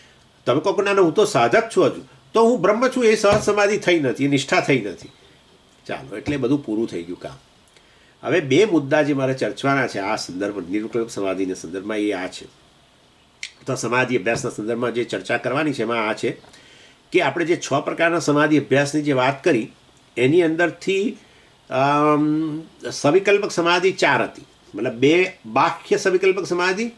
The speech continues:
દ્રશ્ય અને શબ્દ અનુવિદ્ધ, એવી રીતે આંતર શબ્દ, દ્રશ્ય અને આંતર સ-, શબ્દ, બરાબર ને? આ રીતે ચાર સવિકલ્પ સમાધિ હતી.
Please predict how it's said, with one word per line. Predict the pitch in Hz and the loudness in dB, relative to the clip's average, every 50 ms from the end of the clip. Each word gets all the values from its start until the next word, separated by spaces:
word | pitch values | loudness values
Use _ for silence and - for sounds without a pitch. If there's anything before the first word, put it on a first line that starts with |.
| _ 101 | _ -2
દ્રશ્ય | 107 135 139 - - 196 | -2 -2 -2 2 2 2
અને | 202 185 165 175 196 | 4 4 2 2 0
શબ્દ | - 190 170 165 165 | 0 0 -2 0 0
અનુવિદ્ધ, | 190 190 185 175 175 175 156 165 208 233 - - _ - - - - - _ _ | 0 2 4 4 4 2 2 -2 -4 -6 -6 -12 _ -20 -20 -20 -20 -20 _ _
એવી | 117 127 156 | 0 4 4
રીતે | 185 196 196 233 | 4 4 4 2
આંતર | 214 170 170 185 202 196 196 233 | 2 2 2 0 0 -2 -2 -2
શબ્દ, | - - 214 202 175 143 | 0 0 0 0 0 0
દ્રશ્ય | 143 170 - - - 233 | 0 0 0 0 0 0
અને | 233 220 - | 0 0 2
આંતર | 175 185 196 196 - 226 | 2 2 0 2 0 -2
સ-, | - - - 170 160 151 151 151 151 151 147 147 147 143 139 | -2 0 0 2 2 4 4 4 4 4 4 2 2 0 0
શબ્દ, | - 147 117 101 85 - - _ - - | 0 -2 -2 -4 -12 -16 -18 _ -10 -4
બરાબર | - - 233 285 | -2 0 2 2
ને? | 240 131 - - | 0 -2 -4 -2
આ | 131 | -2
રીતે | 147 170 - 190 | -2 0 0 -2
ચાર | - - 170 165 208 196 | 0 2 2 2 2 0
સવિકલ્પ | - 190 190 185 185 190 185 180 175 | 0 2 2 2 4 4 2 2 0
સમાધિ | 156 - 135 127 120 117 113 117 117 | -4 -2 -2 0 0 0 0 -2 -4
હતી. | 104 - 180 254 - | -2 -2 -4 -6 -6